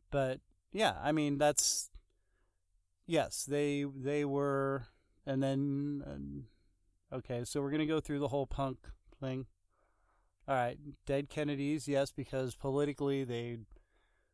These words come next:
were unfounded in a lot of their music, and, and Bad Religion, right? But those guys came after the Dead Kennedys, really. I mean, well,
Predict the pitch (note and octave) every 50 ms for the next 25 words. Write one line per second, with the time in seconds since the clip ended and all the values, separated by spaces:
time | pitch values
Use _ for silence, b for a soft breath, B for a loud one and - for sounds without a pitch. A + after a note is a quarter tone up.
0 | _ _ C3+ C3+ C#3 C3+ C3 A#2+ - - C3 B2 B2 A#2+ B2+ B2+ B2+ A#2+ A#2+ A#2
1 | A#2 A2+ A#2+ - - B2+ B2 A#2+ B2 B2 B2 B2 B2 B2 A#2+ B2 A#2+ A#2 A#2+ C#3+
2 | C#3+ - C3+ B2 A#2+ A#2+ C3 C3 C#3 B2+ B2+ B2 A2+ A2 A#2 A2+ A2+ A#2 C#3 C#3
3 | C3+ B2+ A#2+ A2+ D3 D#3+ F3 F#3 - _ _ _ _ B2 A#2+ B2 B2 C#3 D#3 -
4 | - - _ _ _ _ _ _ _ _ _ _ _ _ _ _ _ _ _ -
5 | D#3 C#3+ A#2 D#3 E3 F#3 G3 F#3+ - E3+ D3 C#3+ C#3 - - - D3+ D3+ C3+ C3
6 | C3+ D#3 D#3+ - - D3+ C#3 C3+ C3 B2+ A#2+ C3 C#3+ C#3+ C3+ A#2 G#2+ C#3 C3 B2+
7 | - - E3+ F#3 D#3 A2+ A2 A2+ G2+ G#2 A2+ A#2 A2+ A#2 A2+ A#2+ B2+ C3 C3 C#3+
8 | E3+ G3+ G#3+ G#3 G#3 F3